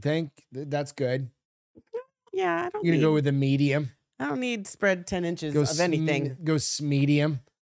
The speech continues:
Speaker 2: The
Speaker 1: How do you
Speaker 2: medium?
Speaker 1: put that thing? I, never mind. We're not gonna talk about it.
Speaker 2: Yeah, let's not.
Speaker 1: Well, no,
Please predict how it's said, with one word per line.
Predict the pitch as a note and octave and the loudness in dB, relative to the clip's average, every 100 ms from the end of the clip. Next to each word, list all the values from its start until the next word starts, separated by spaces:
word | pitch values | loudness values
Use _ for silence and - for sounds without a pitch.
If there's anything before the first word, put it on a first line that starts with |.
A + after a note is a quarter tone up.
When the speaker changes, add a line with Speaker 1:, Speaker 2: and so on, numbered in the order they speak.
| _ - - | _ -12 -8
Speaker 2:
The | |
Speaker 1:
How | - - | -8 0
do | |
you | F#3+ | 2
Speaker 2:
medium? | G3+ F3+ G3+ C4+ D#4 | 4 2 2 2 0
Speaker 1:
put | - G3+ - | 0 -4 -2
that | F#3 C3 | -4 -4
thing? | - A#2+ A2+ - _ | -4 -6 -6 -10 _
I, | B2+ - _ | -10 -10 _
never | D3+ B2 B2+ | -12 -8 -6
mind. | A#2 G#2 F#2 | -6 -10 -10
We're | A#2 | -12
not | G#2+ | -12
gonna | F#2+ | -14
talk | G#2 A#2+ | -12 -14
about | - | -12
it. | - | -2
Speaker 2:
Yeah, | F3 | 0
let's | F#3 F3+ F3 | 0 -2 -4
not. | C#3+ - _ _ _ _ - _ _ _ _ - | -4 -6 _ _ _ _ -20 _ _ _ _ 2
Speaker 1:
Well, | F3+ G3+ | 2 4
no, | F#3 D3+ | 2 2